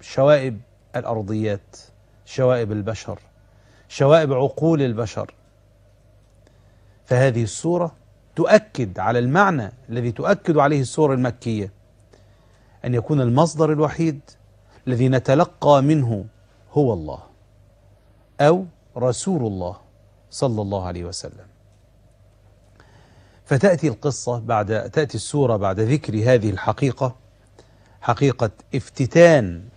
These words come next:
أهل الإيمان أو ابتلاء الله سبحانه وتعالى لأهل الإيمان،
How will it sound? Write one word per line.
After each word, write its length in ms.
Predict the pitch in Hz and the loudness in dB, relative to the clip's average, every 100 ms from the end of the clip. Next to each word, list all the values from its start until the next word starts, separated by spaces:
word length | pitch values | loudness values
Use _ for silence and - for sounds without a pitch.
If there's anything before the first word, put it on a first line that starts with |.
| _ | _
أهل 260 | 151 139 113 | 0 0 -2
الإيمان 580 | 107 107 107 117 127 151 _ _ _ _ _ _ - | -4 -4 -4 -4 -6 -8 _ _ _ _ _ _ 6
أو 300 | 170 151 98 - _ _ _ _ _ _ | 6 6 0 -14 _ _ _ _ _ _
ابتلاء 600 | 143 117 - 156 190 160 - | -8 -4 0 4 6 4 -2
الله 240 | 127 131 135 | -4 -2 -4
سبحانه 340 | - - 131 | -4 -2 -2
وتعالى 480 | 113 120 127 123 104 | 0 2 2 2 -2
لأهل 300 | 120 135 113 | -2 -2 -2
الإيمان، 560 | 107 110 117 147 170 | -4 -4 -2 -4 -6